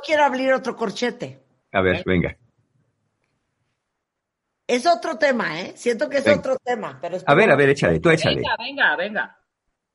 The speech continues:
Speaker 1: Es que yo sí siento que hay parejas
Speaker 2: Ajá.
Speaker 1: que no te entienden.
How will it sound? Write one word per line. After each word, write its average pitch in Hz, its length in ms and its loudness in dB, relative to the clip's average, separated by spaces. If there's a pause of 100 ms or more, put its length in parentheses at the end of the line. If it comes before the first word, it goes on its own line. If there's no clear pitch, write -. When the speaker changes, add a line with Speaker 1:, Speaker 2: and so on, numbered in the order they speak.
(460)
Speaker 1:
Es 302 140 -6
que 359 180 -2
yo 349 180 -2
sí 381 200 -8
siento 285 500 -4
que 247 100 -4
hay 226 120 -2
parejas 175 880 -10 (400)
Speaker 2:
Ajá. - 240 -2
Speaker 1:
que 202 100 0
no 202 160 -6 (100)
te 240 80 -8
entienden. 220 560 -10